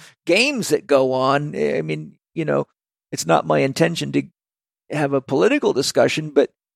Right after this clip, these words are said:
you and I both know enough about life to know that what we call government is really a bunch of people carefully seated in there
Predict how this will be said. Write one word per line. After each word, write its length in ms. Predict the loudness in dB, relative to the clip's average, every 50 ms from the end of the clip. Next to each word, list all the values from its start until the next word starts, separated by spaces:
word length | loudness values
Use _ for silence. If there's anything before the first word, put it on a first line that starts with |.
| _ _
you 140 | -6 -2 0
and 100 | 0 2
I 120 | 2 0 2
both 280 | 4 4 2 2 2
know 200 | 0 -2 -2 0
enough 240 | 0 -2 -2 -4 -4
about 260 | -2 0 0 0 2 2
life 240 | 2 2 2 2 0
to 100 | -4 -4
know 160 | -2 -2 0
that 160 | 0 0 2
what 180 | 2 0 0 0
we 100 | -4 -4
call 280 | -2 0 0 2 2
government 480 | 2 4 4 6 6 4 2 -2 -4 -6
is 140 | -6 -4 -2
really 240 | 0 4 4 4 4
a 20 |
bunch 240 | 4 0 -2 -2 -6
of 100 | -12 _
people 280 | -12 -10 -8 -8 -10
carefully 540 | -10 -8 -6 -4 -4 -4 -2 -2 -2 -2 -2
seated 560 | -2 -2 0 0 0 -2 -2 -2 -2 0 2
in 200 | 2 2 2 2
there 280 | 2 2 2 2 2